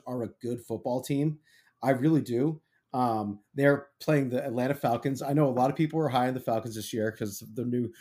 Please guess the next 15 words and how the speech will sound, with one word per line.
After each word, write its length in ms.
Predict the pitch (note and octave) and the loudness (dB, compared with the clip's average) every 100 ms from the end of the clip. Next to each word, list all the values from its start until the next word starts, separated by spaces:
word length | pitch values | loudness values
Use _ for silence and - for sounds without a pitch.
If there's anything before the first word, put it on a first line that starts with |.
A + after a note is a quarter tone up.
| - | -8
running 200 | C3 B2+ | -4 -2
game, 180 | A#2 A2+ | -2 -4
but 200 | A2 G#2 | -6 0
Desmond 380 | C#3+ D3+ G3 D3+ | 2 4 4 4
Ridder 300 | C#3+ C3+ B2+ | 4 2 -4
is 220 | C#3+ G#2 - _ _ _ _ _ A#2 | -8 -8 -12 _ _ _ _ _ -8
a 40 | |
horrible 580 | - - D#3 E3 C3+ B2+ | -8 -2 4 6 6 0
Q 200 | - C3 | 0 0
B, 320 | A#2 A2 G#2+ - - - _ A#2 | 0 -4 -8 -16 -20 -20 _ -4
and 320 | A#2+ A2+ - - _ | -2 -2 -6 -18 _
Green 220 | - F3 B3 | 0 2 4
Bay 260 | B3+ B3+ - | 2 0 -2
actually 300 | D#3+ D3+ - | -4 -4 -4
can, 260 | C3+ B2+ | -4 -4